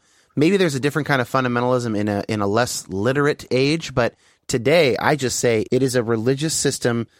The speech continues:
that holds a particular text as completely unassailable and perfect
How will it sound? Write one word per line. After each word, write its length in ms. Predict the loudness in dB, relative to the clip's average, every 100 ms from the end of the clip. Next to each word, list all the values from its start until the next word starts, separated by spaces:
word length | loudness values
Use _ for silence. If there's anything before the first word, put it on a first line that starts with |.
| _
that 120 | -2 -2
holds 400 | -2 0 0 -2
a 80 |
particular 600 | -2 -4 -4 -4 0 -2
text 380 | 0 -2 -2 -2
as 160 | -4 -4
completely 520 | -8 -6 -2 0 -2
unassailable 800 | -2 -4 -2 -2 -2 -2 -4 -4 _ _ -6
and 200 | -6 -2
perfect 540 | -2 -2 -2 -6 -8